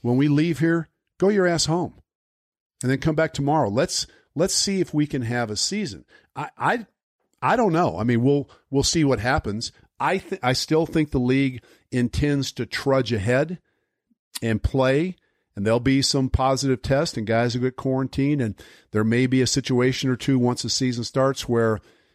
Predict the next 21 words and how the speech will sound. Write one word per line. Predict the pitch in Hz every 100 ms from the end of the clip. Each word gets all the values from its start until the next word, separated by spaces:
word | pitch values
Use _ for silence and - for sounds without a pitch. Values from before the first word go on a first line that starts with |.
| -
you | 127
know, | 110
a | 104
team | - 143 127 107 101
really | 123 135 131
gets | 127 127 -
hit | 131
hard. | - 123 131 143 143 _ _ -
We | 120
saw | 135
Doug | 117 120 -
Peterson, | 131 131 135 143 127
the |
head | 107 117
coach | 131 120 -
of | 107
the |
Eagles, | 113 131 139 143 - _ _ _
who | 123
was | 117 110 -
asymptomatic, | 123 135 - 135 - 123 127 135